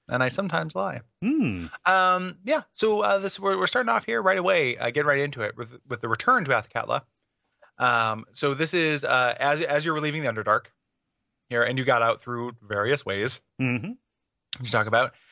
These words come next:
Speaker 1: Um, whenever you leave, you are in the middle of this massive battle between drow and these war elves.
Speaker 2: Yeah.
Speaker 1: Uh,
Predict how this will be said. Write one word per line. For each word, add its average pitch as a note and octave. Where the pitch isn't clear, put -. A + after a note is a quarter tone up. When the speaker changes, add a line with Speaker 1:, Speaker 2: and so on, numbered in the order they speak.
Speaker 1:
Um, C3
whenever D#3+
you D3+
leave, E3+
you C#3+
are C3+
in C3+
the C#3
middle D3+
of C3
this -
massive C3+
battle A2
between G#2+
drow A2+
and A2
these G#2+
war B2
elves. F#2
Speaker 2:
Yeah. G2
Speaker 1:
Uh, G2+